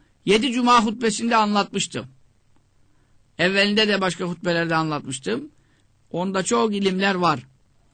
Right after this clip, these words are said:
Sırat Köprüsü'nün üzerinde geçitler var, tehlikeli geçitler var. Sırat Köprüsü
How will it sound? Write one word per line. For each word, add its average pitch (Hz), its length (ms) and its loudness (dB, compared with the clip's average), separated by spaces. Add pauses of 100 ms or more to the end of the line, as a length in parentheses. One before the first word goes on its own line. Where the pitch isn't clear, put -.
(1120)
Sırat 226 420 4
Köprüsü'nün 247 520 2
üzerinde 233 500 2
geçitler 220 560 2
var, 233 260 4
tehlikeli 196 460 0
geçitler 185 500 -2
var. 233 280 4
Sırat 196 380 -4
Köprüsü 208 600 0